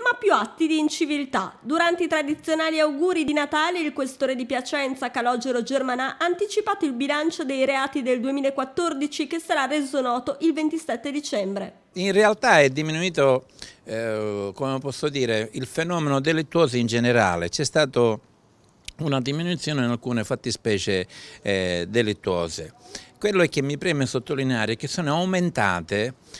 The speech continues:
Speaker 2: rispetto all'anno scorso, le chiamate di intervento al centotredici. E, ehm, gli interventi poi trattati si sono risolti per lo più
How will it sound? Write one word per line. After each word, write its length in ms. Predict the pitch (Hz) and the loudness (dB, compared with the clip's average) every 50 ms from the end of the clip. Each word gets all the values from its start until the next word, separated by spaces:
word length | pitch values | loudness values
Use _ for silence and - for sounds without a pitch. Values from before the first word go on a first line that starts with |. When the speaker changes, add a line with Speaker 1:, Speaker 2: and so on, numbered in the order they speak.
| - - - | -18 -12 -8
Speaker 2:
rispetto 440 | 98 92 - - 139 131 110 - | -6 -4 -2 0 0 0 0 -2
all'anno 320 | 90 87 87 90 95 104 107 | -4 -4 -4 -4 -4 -4 -4
scorso, 560 | 101 - - 107 98 87 85 - - - 113 | -4 -4 -2 -2 0 0 -2 -4 -4 -4 -2
le 140 | 127 160 160 | 0 -2 -2
chiamate 580 | - 202 190 160 131 110 101 101 95 - 113 | -2 -4 -2 -2 0 0 -2 -2 -2 -4 -6
di 100 | 107 139 | -6 -6
intervento 520 | 147 156 147 165 160 143 156 147 135 113 120 | -6 -4 -4 -4 -4 -2 -2 -2 -2 -2 -2
al 80 | 107 | -4
centotredici. 920 | - - 117 104 98 95 92 82 - 87 85 80 80 80 80 - - 85 87 - _ _ _ _ _ - - - - - - - - | -4 -4 -4 -4 -4 -4 -6 -4 -4 -6 -6 -6 -8 -10 -10 -10 -10 -10 -12 -14 _ _ _ _ _ -20 -20 -20 -18 -18 -18 -16 -8
E, 320 | - 202 160 165 165 160 160 | -2 0 2 2 2 0 -2
ehm, 540 | - 220 175 151 147 139 131 127 127 123 123 - | -6 -8 -8 -6 -4 -4 -4 -2 -2 -4 -6 -6
gli 280 | - 147 135 131 143 170 | -6 -8 -6 -4 -4 -4
interventi 520 | 170 156 170 160 170 226 233 196 147 131 | -2 0 0 0 2 2 2 2 2 0
poi 180 | - 151 131 117 | 2 2 0 2
trattati 840 | - 127 120 113 - - 113 95 87 85 90 - 107 104 104 - - - | 2 0 0 0 0 0 0 0 0 0 -4 -2 -2 -2 -2 -2 -4 -10
si 180 | - - - 180 | -14 -12 -10 -8
sono 200 | 190 214 185 156 | -6 -4 -4 -4
risolti 440 | 156 151 151 170 151 135 - 143 | -4 -4 -4 -4 -4 -4 -4 -6
per 220 | 131 - 127 120 - | -6 -4 -4 -2 -2
lo 100 | 123 120 | -2 -2
più 440 | 117 - 107 104 95 90 98 113 | -2 -2 -4 -2 -2 0 -2 -2